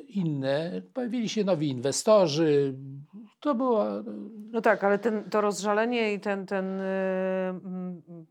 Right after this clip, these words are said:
Speaker 2: właśnie szcz-, szczególnie rozżalenie i taki bunt wewnętrzny ludzi, że tak jak pan profesor powiedział, już wychodziliśmy na prostą, już, y, w naszym P G R-ze, bo ludzie mówią o tym nasz P G R, prawda? Oni się
Speaker 1: Tak,
Speaker 2: utożsamiali
Speaker 1: tak, tak.
Speaker 2: bardzo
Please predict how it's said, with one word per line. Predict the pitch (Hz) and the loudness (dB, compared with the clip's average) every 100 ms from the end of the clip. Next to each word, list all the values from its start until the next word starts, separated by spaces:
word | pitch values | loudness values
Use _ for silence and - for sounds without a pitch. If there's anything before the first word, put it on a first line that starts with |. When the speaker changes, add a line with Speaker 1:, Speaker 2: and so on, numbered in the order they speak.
| 160 - 180 | -20 -18 -6
Speaker 2:
właśnie | 190 190 | -4 -6
szcz-, | - - - _ | -12 -14 -16 _
szczególnie | - - 196 226 240 208 | -16 -10 -4 0 0 0
rozżalenie | 190 175 190 196 196 180 180 - _ - | 0 0 0 0 0 -4 -8 -20 _ -14
i | 165 | -4
taki | 190 185 | -2 -2
bunt | 170 185 247 190 | -2 0 0 0
wewnętrzny | 190 180 202 196 190 | -2 -2 -4 -4 -6
ludzi, | 190 185 185 | -4 -4 -2
że | 190 190 - _ _ 165 | -2 -2 -10 _ _ -8
tak | - 196 | -4 -2
jak | 196 | -2
pan | 202 190 | -4 -4
profesor | 185 190 190 | -6 -8 -4
powiedział, | 185 170 | -2 0
już | 185 247 240 | 0 -2 -4
wychodziliśmy | 190 208 208 196 214 208 | -6 -2 -2 -2 -6 -6
na | 202 190 | -4 0
prostą, | 202 175 - 139 131 | 2 2 0 -8 -8
już, | 165 165 - | -8 -10 -8
y, | 170 170 165 | -2 0 0
w | 165 | -2
naszym | 170 175 180 175 175 165 | -8 -6 -8 -8 -10 -6
P | 165 | -4
G | 160 | 0
R-ze, | 170 180 | 0 -2
bo | 165 | -2
ludzie | 170 175 | -4 -2
mówią | 175 175 175 | -4 -2 -4
o | |
tym | 170 175 | -4 -4
nasz | 190 180 | -2 -2
P | 147 143 | -6 -6
G | 131 | -6
R, | 123 | -6
prawda? | 143 139 156 | -8 -4 -4
Oni | 165 | -6
się | 160 151 | -4 -2
Speaker 1:
Tak, | |
Speaker 2:
utożsamiali | 170 165 170 175 175 175 | -2 -2 -4 -4 -2 -2
Speaker 1:
tak, | |
tak. | 156 | -2
Speaker 2:
bardzo | 156 | -4